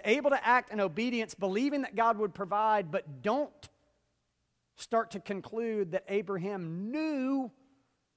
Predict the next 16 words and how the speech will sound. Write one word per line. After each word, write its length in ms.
how 320
God 300
was 160
gonna 180
provide 560
and 520
don't 340
think 240
that 180
Abraham 920
knew 640
that 120
he 280
actually 540
was 240
not 760